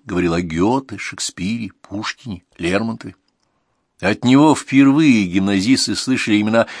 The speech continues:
некоторых современных писателей. На отпевании кукольника он произнес большую речь, в которой излагал литературную биографию покойного. Недогматически настроенный, он не любил Павла Егорыча за религиозный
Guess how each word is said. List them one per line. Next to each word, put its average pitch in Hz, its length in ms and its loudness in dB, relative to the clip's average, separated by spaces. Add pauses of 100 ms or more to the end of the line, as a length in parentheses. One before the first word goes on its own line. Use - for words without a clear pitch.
(160)
некоторых 117 380 0
современных 117 640 2
писателей. - 540 -8 (1300)
На 90 100 -6
отпевании 85 520 -2
кукольника 117 760 0
он 90 120 -2
произнес 90 440 -2
большую 120 560 -2
речь, 98 480 0 (560)
в - 80 -20
которой 92 220 -6
излагал 90 360 0
литературную 98 800 0
биографию 95 580 2
покойного. 104 440 -8 (1300)
Недогматически 113 1040 0
настроенный, 104 880 -2
он 123 180 2
не 135 100 2
любил 175 380 -2
Павла 101 300 0
Егорыча 90 500 0
за 85 200 0
религиозный 92 640 0